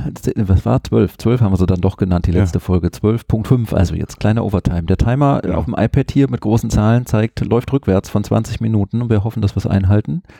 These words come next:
Speaker 2: iPhone
Speaker 1: Noch
Speaker 2: Ten Überstunden, ne?
Speaker 1: noch
Speaker 2: Aber
Speaker 1: schneller
Speaker 2: jetzt
Speaker 1: ist, äh, ja. Noch schneller ist besser, finde ich. Aber länger soll's nicht dauern.
Speaker 2: Nee. Oh.
Speaker 1: Ich hab
Speaker 2: Die
Speaker 1: ja,
Speaker 2: Uhr
Speaker 1: ich
Speaker 2: ist
Speaker 1: hab ja auch so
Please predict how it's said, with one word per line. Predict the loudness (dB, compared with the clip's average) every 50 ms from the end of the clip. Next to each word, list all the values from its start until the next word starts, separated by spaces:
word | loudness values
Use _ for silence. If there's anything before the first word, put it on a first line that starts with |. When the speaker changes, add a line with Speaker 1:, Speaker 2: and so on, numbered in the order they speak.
| _ _ _ 0
Speaker 2:
iPhone | 2 2 2 4 2 2
Speaker 1:
Noch | 2
Speaker 2:
Ten | 2 0 0 0 0 -2
Überstunden, | -4 -4 -2 -2 -2 -2 -2 -2 -4 -4 -4 -8 -6 -4
ne? | -4 -4 -2 -2
Speaker 1:
noch | -2 -2 -2
Speaker 2:
Aber | -2 -2
Speaker 1:
schneller | 0 2 4 4 4 2 0 0 -2
Speaker 2:
jetzt | -2 -2 -2 -6 -6
Speaker 1:
ist, |
äh, | -2 -2 0 -2 -2 -2
ja. | -2 -2 -2 -2 -4 -8 _ _ _ _ _ _ -18 -10 -8 -6 -2 0
Noch | 0 0
schneller | 2 2 2 2 2 2
ist | 0 0
besser, | 0 0 0 0 -2
finde | -4 -4 -4 -4 -4 -4
ich. | -6 -6 -8 -14 -18 -14 -12
Aber | -6 -2 0 2
länger | 2 2 2 0 -2 -2
soll's | -2 -4 -4 -4
nicht | -8 -8 -6 -6
dauern. | -6 -6 -6 -8 -10 -6
Speaker 2:
Nee. | -4 -2 0 0 0 -2 -4 -8 _ _ -18
Oh. | -18 -18 -18 -20 _ _ _ -8 _
Speaker 1:
Ich | -2 0 0
hab | 2
Speaker 2:
Die | 2 2
Speaker 1:
ja, | 2
Speaker 2:
Uhr | 2
Speaker 1:
ich | 2 2
Speaker 2:
ist | 2
Speaker 1:
hab | 2 2
ja | 0 0
auch |
so | 0